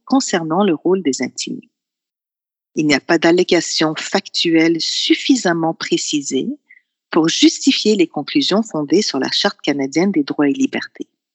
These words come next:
L'identité des membres est également problématique. Il n'y a pas de critères objectifs ou de fondements rationnels allégués qui justifieraient de traiter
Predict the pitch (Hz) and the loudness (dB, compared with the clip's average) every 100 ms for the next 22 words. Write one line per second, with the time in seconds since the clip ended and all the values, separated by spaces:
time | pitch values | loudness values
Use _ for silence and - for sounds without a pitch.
0 | _ _ _ _ _ _ _ _ 170 190 | _ _ _ _ _ _ _ _ 0 0
1 | 190 180 - - 180 165 156 156 160 - | 2 0 -2 2 2 4 2 2 -2 -4
2 | 123 - 147 135 139 151 202 - _ - | -4 0 2 0 0 -2 -2 -4 _ -4
3 | 226 175 151 - - - - - _ _ | -2 0 -2 -4 -10 -12 -12 -16 _ _
4 | _ _ - 175 160 139 - 233 233 220 | _ _ -2 0 2 0 0 0 0 -2
5 | 208 - 185 180 - 160 - - 175 208 | -6 -2 0 0 0 -4 -6 -4 -2 -2
6 | - _ - 165 165 151 - 147 139 127 | -6 _ -4 -2 2 0 -2 -8 -4 -6
7 | 127 208 - 170 160 151 131 131 131 139 | -2 -4 -2 -2 0 0 0 -2 -2 -2
8 | 208 _ _ _ _ _ - - - - | -4 _ _ _ _ _ -6 -4 0 0
9 | - - - 170 147 139 170 165 143 - | -2 -4 0 0 0 -2 -2 -2 -4 -4
10 | 156 - 156 | -4 -2 -4